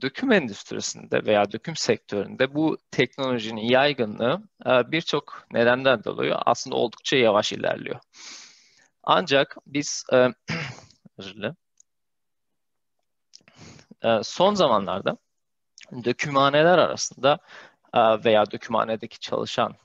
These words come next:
e, insanlar arasında bu konuya, e, olan ilginin, e, arttığını görüyoruz ve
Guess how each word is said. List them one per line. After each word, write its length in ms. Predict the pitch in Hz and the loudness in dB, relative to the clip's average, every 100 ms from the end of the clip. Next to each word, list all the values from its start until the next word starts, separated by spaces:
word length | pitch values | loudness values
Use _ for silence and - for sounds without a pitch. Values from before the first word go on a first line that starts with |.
| _ | _
e, 140 | 110 107 | -8 -6
insanlar 500 | 117 - 113 127 - | -8 -6 -4 -2 -2
arasında 600 | - - - 123 147 151 | -4 -10 -12 -6 -6 -4
bu 100 | 156 - | -8 -6
konuya, 580 | - 143 147 147 131 - _ | -6 -6 0 2 2 -6 _
e, 40 | 113 | 0
olan 440 | 110 104 113 113 | 0 0 0 0
ilginin, 460 | 110 110 127 175 196 - - - - | -2 -10 -10 -10 -14 -20 -20 -16 0
e, 40 | |
arttığını 680 | 131 127 - 160 - 175 170 | 2 4 4 2 2 -6 -4
görüyoruz 580 | 143 95 104 - 277 - 165 | -6 -8 -8 -12 -12 -14 0
ve 240 | 160 156 | 2 2